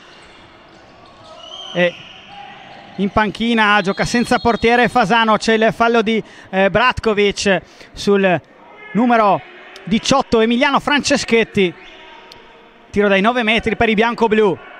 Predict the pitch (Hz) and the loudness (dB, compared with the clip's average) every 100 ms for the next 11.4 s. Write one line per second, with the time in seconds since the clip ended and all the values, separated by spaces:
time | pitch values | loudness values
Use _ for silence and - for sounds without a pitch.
0 | - - - - - - - 160 160 180 | -20 -20 -20 -20 -20 -20 -10 -4 0 0
1 | 151 233 262 220 233 214 208 196 196 196 | 2 0 0 -2 -2 -2 -2 -4 -6 -2
2 | 214 247 214 - 233 220 208 165 202 185 | -2 -2 -4 -4 -4 -2 -2 0 0 0
3 | 190 160 - _ _ 196 170 214 175 - | -2 -2 -6 _ _ -6 -2 0 -2 -2
4 | 185 180 175 170 160 180 294 247 240 214 | -2 0 2 2 2 2 2 2 0 -2
5 | 220 202 214 196 190 175 156 - - - | -4 -2 0 2 0 0 -4 -10 -20 -20
6 | - - - - - 185 196 214 220 202 | -20 -20 -20 -20 -6 -2 0 0 2 0
7 | 180 - 214 220 208 190 190 196 240 226 | -2 -2 0 2 4 2 2 0 0 0
8 | 208 - 262 254 233 220 - 208 190 - | -2 -2 -2 0 2 2 0 -2 0 -2
9 | 185 - 247 160 208 180 160 240 233 - | -2 -2 -2 0 0 0 2 0 0 0
10 | 226 170 214 226 202 185 160 214 208 185 | -2 0 2 2 2 -2 -2 0 2 2
11 | 233 196 208 185 | 2 2 0 -2